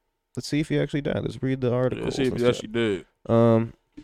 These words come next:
Speaker 1: recent rumors about the death of Thomas Robb, the national director of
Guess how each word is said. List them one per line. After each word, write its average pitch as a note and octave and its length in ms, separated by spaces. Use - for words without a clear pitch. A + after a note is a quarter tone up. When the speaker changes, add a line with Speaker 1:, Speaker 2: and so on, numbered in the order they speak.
Speaker 1:
recent C#3+ 400
rumors C3+ 600
about A#2 360
the A2+ 80
death A#2+ 240
of G#2+ 80
Thomas A#2+ 340
Robb, G#2+ 280
the G#2+ 60
national A2 360
director G#2 520
of E2 420